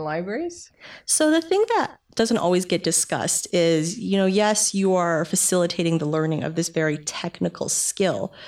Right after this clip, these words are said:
Speaker 2: but there's so many other soft skills that go along with it. I know you guys have talked about that. You know, in any, um, stem or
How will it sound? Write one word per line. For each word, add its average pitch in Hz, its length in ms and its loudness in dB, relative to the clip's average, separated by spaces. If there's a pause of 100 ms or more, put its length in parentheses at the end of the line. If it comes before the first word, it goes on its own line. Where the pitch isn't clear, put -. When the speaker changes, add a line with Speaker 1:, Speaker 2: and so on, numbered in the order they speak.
(280)
Speaker 2:
but 190 180 0
there's 190 180 2
so 202 160 0
many 214 220 2
other 170 300 2
soft 160 500 -2
skills - 600 -6 (200)
that 147 220 -4
go 151 120 -2
along - 320 -4
with - 160 -8
it. - 80 -4
I 170 60 2
know 170 100 2
you 170 80 0
guys 165 180 -2
have 170 80 -8
talked - 260 -8
about - 280 -8
that. - 200 -6
You 165 100 2
know, 151 180 0
in 180 260 0
any, 190 580 2 (460)
um, 151 360 2
stem 147 800 0
or 151 440 -2